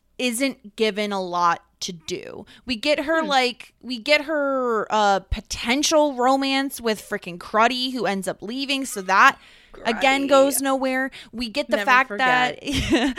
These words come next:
Speaker 1: <laughs> we get the fact that, like, Andy seems to have, w-, you know, she's, she's doing the whole play. She's actually figuring out her own shit,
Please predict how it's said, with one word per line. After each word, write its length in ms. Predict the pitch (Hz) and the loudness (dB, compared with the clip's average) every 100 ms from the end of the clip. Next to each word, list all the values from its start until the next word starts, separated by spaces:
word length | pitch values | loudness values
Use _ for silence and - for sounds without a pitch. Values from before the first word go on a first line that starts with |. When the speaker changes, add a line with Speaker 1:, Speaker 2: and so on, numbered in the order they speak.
| - - | -6 -6
Speaker 1:
<laughs> 140 | 330 | -4
we 120 | 311 | -4
get 200 | 240 359 | -2 -2
the 100 | 403 370 | -2 -2
fact 520 | 277 247 277 277 269 | 4 6 4 -2 -6
that, 240 | 247 226 | -4 -4
like, 360 | 220 208 196 - _ _ _ | -4 -4 -4 -10 _ _ _
Andy 380 | - 269 285 269 | -6 -4 -2 -4
seems 520 | - - 277 330 330 | -8 -8 -6 -6 -6
to 120 | - 311 | -6 -2
have, 580 | 262 240 233 233 226 - | 2 4 4 2 0 -6
w-, 280 | 240 240 - | -10 -10 -6
you 100 | 247 | -6
know, 100 | 185 - - | -6 -12 -10
she's, 220 | 294 277 | -4 -4
she's 400 | - - 254 208 | -4 -6 -6 -6
doing 200 | 233 202 | -6 -4
the 100 | 185 | -4
whole 160 | 185 | -6
play. 580 | 180 - 226 262 277 277 | -10 -6 0 2 2 0
She's 380 | 262 262 233 202 _ _ | -2 -2 -6 -10 _ _
actually 420 | 277 330 - 330 | 2 2 0 -6
figuring 520 | 311 - 277 302 285 269 | -6 -8 -4 -4 -2 0
out 200 | 262 254 | 0 -2
her 160 | 262 233 | -4 -2
own 200 | 233 233 | -2 -4
shit, 320 | - 240 | -2 -2